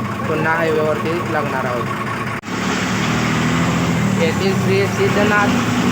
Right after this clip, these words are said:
जाकाई देवी हे पालखी, पालखी निघते तीन वर्षातून एकदा. या इथून मानेवाडी गावातील पण लोकांचं दैवत आहे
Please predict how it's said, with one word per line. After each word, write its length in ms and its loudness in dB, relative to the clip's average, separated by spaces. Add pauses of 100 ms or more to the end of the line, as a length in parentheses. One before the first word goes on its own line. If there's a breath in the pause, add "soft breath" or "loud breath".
(220)
जाकाई 360 4
देवी 500 2
हे 760 2
पालखी, 380 2 (760)
पालखी 320 2
निघते 480 2
तीन 280 2
वर्षातून 520 4
एकदा. 380 2 (800)
या 120 2
इथून 300 2 (600)
मानेवाडी 640 4 (520)
गावातील 440 4
पण 140 2
लोकांचं 880 2 (800)
दैवत 360 2
आहे 180 2